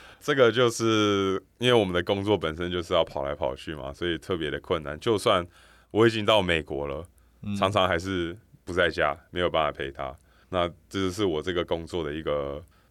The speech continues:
Speaker 1: 职业伤害。
Speaker 2: 嗯。
Speaker 1: 对，但你那边，我希望这个听众的情况没有这么复杂啦。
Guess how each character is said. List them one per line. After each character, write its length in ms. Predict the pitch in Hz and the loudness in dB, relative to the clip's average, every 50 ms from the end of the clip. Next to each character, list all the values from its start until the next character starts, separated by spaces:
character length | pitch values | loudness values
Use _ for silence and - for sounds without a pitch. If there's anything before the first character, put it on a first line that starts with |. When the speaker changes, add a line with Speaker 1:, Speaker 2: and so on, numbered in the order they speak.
| _ - | _ -14
Speaker 1:
职 200 | - - 92 90 | -10 -6 -2 2
业 140 | 107 104 | 4 4
伤 240 | 92 - 95 82 80 82 | 4 4 0 -2 -2 -2
害。 260 | 87 85 71 - - _ _ _ - - | -4 -4 -4 -4 -8 _ _ _ -8 -6
Speaker 2:
嗯。 320 | 107 104 104 101 98 90 - | -4 -4 -2 -4 -6 -6 -2
Speaker 1:
对， 160 | - 107 104 | 0 2 2
但 220 | 131 165 170 139 | 4 4 2 2
你 120 | 113 95 87 | 0 0 0
那 140 | 85 - 131 | 0 0 2
边， 240 | 135 151 151 160 160 - - _ _ - - - - _ _ _ _ - | 2 0 -2 -4 -6 -10 -16 _ _ -20 -20 -20 -20 _ _ _ _ -12
我 60 | 104 | -8
希 180 | - - 113 127 | -4 0 2 2
望 120 | 131 127 | 4 4
这 60 | 131 | 4
个 80 | 127 113 | 2 0
听 220 | - - 107 101 | 0 -2 -4 0
众 180 | 104 113 104 92 | 0 2 2 2
的 380 | 87 85 82 78 80 78 - - - | 2 2 2 0 0 -2 -6 -8 -12
情 200 | - - 92 90 | -10 -8 -8 -4
况 180 | - 117 101 | -2 -2 0
没 100 | 85 92 | 0 0
有 100 | 104 92 | -2 -2
这 100 | 85 95 | -4 -4
么 140 | 101 90 78 | -6 -8 -8
复 200 | - - 101 92 | -8 -8 -10 -10
杂 260 | 82 - - 50 50 | -6 -6 -6 -6 -4
啦。 140 | 53 57 57 | -6 -8 -8